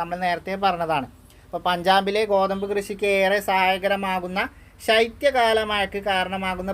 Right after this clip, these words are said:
പ്രതിഭാസം ഏതാണ്? പശ്ചിമ അസ്വസ്ഥതയാണ്. നമ്മൾ പറഞ്ഞു മെഡിറ്ററേനിയൻ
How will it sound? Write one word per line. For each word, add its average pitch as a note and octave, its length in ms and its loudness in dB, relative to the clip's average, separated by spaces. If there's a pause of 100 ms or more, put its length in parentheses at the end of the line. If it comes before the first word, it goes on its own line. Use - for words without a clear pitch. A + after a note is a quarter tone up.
പ്രതിഭാസം F3+ 640 2
ഏതാണ്? F#3 280 0 (380)
പശ്ചിമ G#3+ 480 0 (160)
അസ്വസ്ഥതയാണ്. F3 640 -4
നമ്മൾ E3+ 140 -2 (100)
പറഞ്ഞു F#3 280 0
മെഡിറ്ററേനിയൻ F#3+ 720 -2